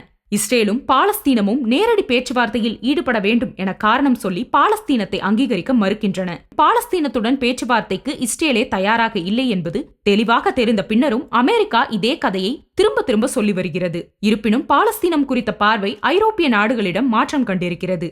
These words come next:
ஸ்பெயின், அயர்லாந்து, நார்வே ஆகிய நாடுகள் கடந்த ஆண்டு பாலஸ்தீனத்தை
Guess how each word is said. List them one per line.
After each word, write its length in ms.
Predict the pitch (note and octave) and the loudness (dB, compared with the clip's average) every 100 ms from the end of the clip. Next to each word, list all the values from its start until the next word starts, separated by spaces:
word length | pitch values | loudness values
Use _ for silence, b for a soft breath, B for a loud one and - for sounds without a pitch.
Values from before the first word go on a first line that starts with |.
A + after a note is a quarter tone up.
| - - | -10 -12
ஸ்பெயின், 460 | - G#3+ G#3 G#3 G#3 | -4 0 2 0 -2
அயர்லாந்து, 560 | G3 G3+ G#3+ G3+ G3+ | 0 0 0 0 -2
நார்வே 420 | G3+ G3 G#3 G#3 G#3 | 0 2 2 0 0
ஆகிய 300 | D#3+ G#3 G3+ | 0 0 0
நாடுகள் 500 | F#3+ A#3+ D#4+ G3 C#4 | 0 0 0 -4 -2
கடந்த 300 | A#3 G#3+ G3 | -2 0 2
ஆண்டு 260 | A#3+ C#4+ - - | 2 0 -2 0
பாலஸ்தீனத்தை 680 | D#4 A4 - C#4 G#3 F#3+ | 2 2 2 0 0 -4